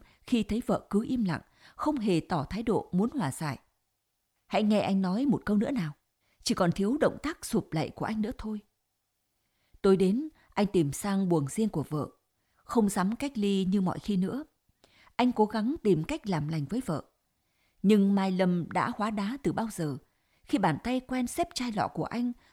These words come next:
giờ dẫm trên người cô, và việc chiều chồng đối với cô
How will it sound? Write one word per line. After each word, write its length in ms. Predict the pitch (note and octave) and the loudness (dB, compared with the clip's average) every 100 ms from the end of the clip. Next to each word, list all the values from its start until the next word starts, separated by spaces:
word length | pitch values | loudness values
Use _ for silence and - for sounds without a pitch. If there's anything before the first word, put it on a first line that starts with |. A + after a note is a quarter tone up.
| - | -4
giờ 300 | F3 F3 D3 | 0 2 0
dẫm 220 | G3+ - | -4 -4
trên 220 | - A#3+ | -2 0
người 160 | E3+ D3 - | 0 -2 -4
cô, 260 | A3 A3+ - _ _ _ _ | -6 -6 -10 _ _ _ _
và 260 | E3+ F#3+ F3 | 0 2 2
việc 240 | F3+ F#3+ - | 2 2 0
chiều 280 | G3 F3+ | 0 0
chồng 380 | D#3+ F#3+ E3+ D#3+ - _ | 0 2 2 2 -2 _
đối 100 | G3+ | 0
với 120 | D#4+ D4+ | 0 -2
cô 280 | C4 C4 | -4 -4